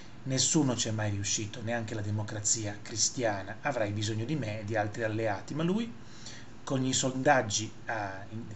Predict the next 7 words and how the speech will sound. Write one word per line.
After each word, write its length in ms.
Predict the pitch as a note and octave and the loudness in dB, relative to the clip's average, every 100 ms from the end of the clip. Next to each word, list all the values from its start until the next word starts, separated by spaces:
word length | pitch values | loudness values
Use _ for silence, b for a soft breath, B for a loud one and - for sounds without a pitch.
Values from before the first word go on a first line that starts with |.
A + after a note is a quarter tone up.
| - B - | -10 B -8
di 120 | B2 | -2
questa 320 | D3+ - C#3+ | 4 4 4
settimana, 500 | C3+ F3+ A#2 G2+ A2 B B B | 2 2 2 -2 -4 B B B
avrebbe 500 | C#3 D3+ C#3+ A2+ D#3 | 4 4 4 2 2
già 200 | C3+ A#2 | 2 2
praticamente 720 | - B2 C3+ C#3 C3 A2+ B2+ | 0 -6 -4 -2 -2 -2 -4
quasi, 460 | - A2+ F#2+ G#2 | 0 0 2 -2